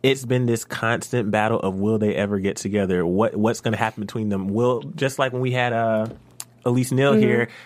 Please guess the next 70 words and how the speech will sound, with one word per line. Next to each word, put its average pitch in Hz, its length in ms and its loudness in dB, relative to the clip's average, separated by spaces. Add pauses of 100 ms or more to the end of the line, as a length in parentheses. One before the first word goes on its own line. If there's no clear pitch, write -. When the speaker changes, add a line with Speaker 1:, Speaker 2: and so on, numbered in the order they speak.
(120)
Speaker 1:
the 123 160 0
other, 123 420 2 (140)
I 123 60 -2
forgot 139 200 -2
the 117 80 -2
episode, 120 220 -2
the 117 80 -2
other 135 160 4
Speaker 2:
The 127 60 4
wo-, 139 140 6
Speaker 1:
woman. 127 220 2
Speaker 2:
mm-hmm. 165 340 -4
Speaker 1:
And, 131 380 2
you 127 100 0
know, 135 160 4
Olivia 131 360 2
was 127 100 2
talking 127 300 -2
to 123 40 -2
her 131 200 2
when 120 100 -2
she - 100 -4
was 127 120 -2
talking 127 300 -2
to 135 100 -4
the 131 80 0
guy 123 440 0
who, 123 540 0
um, 110 300 0
they 117 100 2
were 117 100 2
trying 117 280 0
to 113 60 0
put 123 260 -4
with 113 200 0
the, 107 460 2 (420)
give 127 180 0
a 117 60 0
fake 127 240 -2
wife 120 160 2
'cause 123 80 -2
they 113 60 0
thought 113 160 0
he 120 80 -2
was 113 140 -2
gay, 113 160 0
and 117 100 0
she 208 60 2
had 117 100 2
that - 40 2
Speaker 2:
Mm-hmm. - 60 0
Speaker 1:
conversation 127 340 0
with 117 100 -2
him. 120 120 0 (480)
Every 160 560 4
sin-, 160 320 2
ever 147 180 2
since 147 180 -2
the - 40 -8
beginning 135 240 2
of 131 40 0
this 135 160 0
season, 135 220 0
she's 135 180 -4
been 135 100 -4
trying 127 160 -2
to 123 60 -2
convince 120 400 0
people 123 320 -2
that, 110 240 2